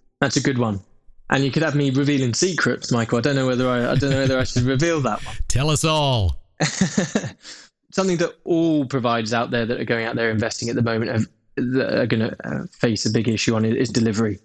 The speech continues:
Speaker 1: especially with the infrastructure bill. Gonna be a huge, you know, strain on, on labor and supply and materials, et cetera. But I think from a technical standpoint, as a neutral host,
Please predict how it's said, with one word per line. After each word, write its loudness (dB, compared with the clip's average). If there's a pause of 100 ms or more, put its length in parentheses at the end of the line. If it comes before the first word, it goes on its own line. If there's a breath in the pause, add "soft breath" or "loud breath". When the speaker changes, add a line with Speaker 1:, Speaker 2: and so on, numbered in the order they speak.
(100)
Speaker 1:
especially 0
with 2
the 2
infrastructure 0
bill. 0
Gonna 2
be 0
a -2
huge, 0 (380 soft breath)
you 2
know, 0 (100)
strain 0
on, 0
on 0
labor 0
and -2
supply -2
and -2
materials, -2
et -8
cetera. -6
But 0
I 0
think 0
from 0
a -4
technical -2
standpoint, 0
as 0
a 2
neutral 0
host, -2